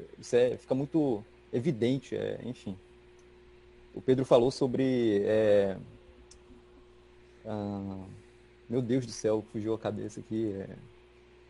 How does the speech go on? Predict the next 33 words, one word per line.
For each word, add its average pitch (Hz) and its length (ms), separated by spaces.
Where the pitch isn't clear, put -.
ele 101 140
tinha 117 200
dito, 110 280
ah, 151 260
lembrei. 101 300
Ele - 100
falou 123 180
sobre 117 220
o 123 40
direito 123 240
à - 20
felicidade, 110 640
né? 117 240
Que 101 100
é 101 300
uma 107 140
relação 110 540
muito 110 200
diluída, 120 640
você - 120
não 110 80
consegue 117 560
identificar 110 460
quem 113 160
é 117 80
que 113 540
é 104 80
o 104 60
credor 110 340
e 131 40
quem 110 300
é 110 80
o, 104 340